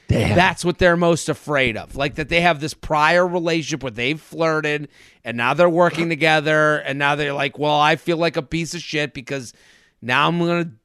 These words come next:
Speaker 2: you know, fire the person I flirted with and this is uncomfortable." You gotta go s-, talk to them straight up.
Speaker 1: Very smart to lock onto that. I just dismissed that as like, "Wow, that's what, that's how young people consider themselves friends." <laughs> Like, if they've liked three or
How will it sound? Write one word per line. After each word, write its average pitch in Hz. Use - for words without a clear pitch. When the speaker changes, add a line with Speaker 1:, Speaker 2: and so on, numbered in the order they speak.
Speaker 2:
you 175
know, 135
fire 185
the 180
person 175
I 170
flirted 175
with 156
and 151
this 151
is 156
uncomfortable." 156
You 165
gotta 233
go 214
s-, -
talk 180
to 151
them 143
straight 107
up. -
Speaker 1:
Very 135
smart 139
to 123
lock 104
onto 107
that. 90
I 117
just 123
dismissed 110
that 92
as 87
like, 92
"Wow, 107
that's 92
what, 98
that's 90
how 98
young 85
people 95
consider 90
themselves 87
friends." 90
<laughs> -
Like, 190
if 175
they've 113
liked 90
three 98
or 92